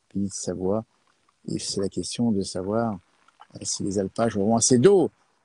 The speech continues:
Jacques nous conseille d'emmener ses vaches au Mont d'Arbois. Ben, il y aura du monde au Mont d'Arbois, au-dessus de Megève, hein, si on les amène toutes, vous voyez, Saint-Gervais.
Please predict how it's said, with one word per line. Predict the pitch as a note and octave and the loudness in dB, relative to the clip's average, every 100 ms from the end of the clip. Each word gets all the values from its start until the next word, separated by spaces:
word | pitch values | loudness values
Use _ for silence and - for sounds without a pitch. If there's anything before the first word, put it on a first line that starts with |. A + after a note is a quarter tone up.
| _ - | _ -12
Jacques | G#2 C#3+ B2 | -4 -4 -4
nous | A#2 | -6
conseille | - A#2+ - C#3 | -4 -2 0 2
d'emmener | A#2+ B2 C#3 | 2 2 2
ses | C3 | 0
vaches | B2 D#3+ - | 2 0 0
au | B2+ | 0
Mont | F3+ | 4
d'Arbois. | G#3 F3+ G3 F#3 B2 F#2+ | 6 6 6 6 4 -4
Ben, | G2+ | -14
il | |
y | G#2 | -10
aura | D3+ | -8
du | G#3 | -4
monde | A3 F3 | -4 -4
au | C3+ | -8
Mont | B2 | -10
d'Arbois, | A2+ G#2+ A2 G2 | -12 -10 -10 -10
au-dessus | G2 - | -14 -20
de | G2+ | -20
Megève, | G2+ - F#2 F2+ | -20 -12 -12 -12
hein, | F2 A#2 | -16 -20
si | - G2+ | -20 -20
on | |
les | F#2+ | -16
amène | G2 G2 - | -14 -14 -10
toutes, | A2+ - | -10 -8
vous | F2+ | -10
voyez, | F2+ G#2 | -6 -8
Saint-Gervais. | - F#2+ F2+ F2 G#2 | -8 -10 -10 -6 -6